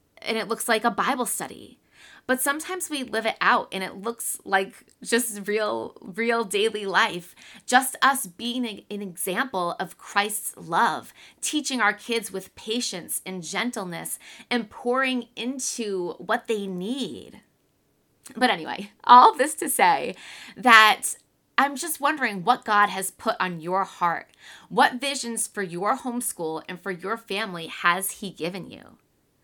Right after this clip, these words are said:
What's he calling you to? Because this week, I challenge you to step into that. And I'm gonna help you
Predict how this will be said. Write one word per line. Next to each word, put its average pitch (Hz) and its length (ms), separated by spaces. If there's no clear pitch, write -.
What's 359 220
he 370 100
calling 247 400
you 165 100
to? - 360
Because 226 280
this - 280
week, 247 360
I 196 120
challenge 196 580
you 269 300
to 233 120
step 208 480
into 196 280
that. - 440
And 214 460
I'm 180 140
gonna 254 160
help 587 200
you - 300